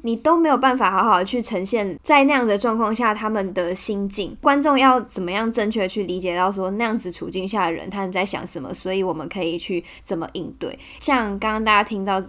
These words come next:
呃，妙一头的阐述就会，就会知道说，连他都不能很笃定的说，“我，我是视觉失调症的患者的家属，所以我就比你懂视觉失调症。”没有，没有人可以说这件事情，甚至是连医师，我觉得他们都不能百分之百肯定的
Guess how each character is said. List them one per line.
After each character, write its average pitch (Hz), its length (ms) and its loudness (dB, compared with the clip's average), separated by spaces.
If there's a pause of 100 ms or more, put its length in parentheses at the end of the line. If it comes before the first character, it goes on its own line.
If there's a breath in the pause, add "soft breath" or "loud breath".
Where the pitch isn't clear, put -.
呃， 180 140 -6
妙 208 140 0
一 214 80 2
头 202 120 -2
的 170 60 -2
阐 170 180 -4
述 196 100 -2
就 202 100 0
会， 202 120 0 (280)
就 233 140 0
会 226 100 4
知 202 160 -4
道 202 180 6
说， 190 340 -2 (280 loud breath)
连 220 240 4
他 277 200 4
都 277 140 6
不 269 180 2
能 185 200 0
很 180 260 -4
笃 196 280 -2
定 262 200 2
的 196 140 2
说 214 160 2
，“我， 190 260 0 (100)
我 202 140 -2
是 302 160 4
视 285 140 0
觉 240 100 4
失 233 100 -2
调 202 140 4
症 208 160 -2
的 190 100 -2
患 208 200 0
者 190 120 -8
的 127 100 -8
家 180 200 0
属， - 180 -6
所 - 260 -4
以 233 100 4
我 190 320 2
就 208 260 4 (100)
比 185 140 -4
你 196 160 -2
懂 196 340 -4
视 208 160 -6
觉 196 80 0
失 196 100 -2
调 185 120 0
症。” 185 160 -2
没 208 140 0
有， 269 100 4
没 226 140 2
有 320 100 6
人 190 160 2
可 220 160 -2
以 196 60 0
说 196 160 -2
这 202 80 -2
件 185 120 -2
事 196 140 -6
情， 196 220 -8
甚 294 160 2
至 302 100 0
是 294 140 0
连 220 200 2
医 226 100 0
师， 226 220 -2 (240 loud breath)
我 202 140 2
觉 214 80 2
得 233 60 2
他 262 100 4
们 233 100 0
都 220 120 2
不 233 120 -2
能 185 140 0
百 160 140 0
分 190 160 -2
之 202 100 -6
百 214 160 -2
肯 185 240 -6
定 208 160 -2
的 151 220 -4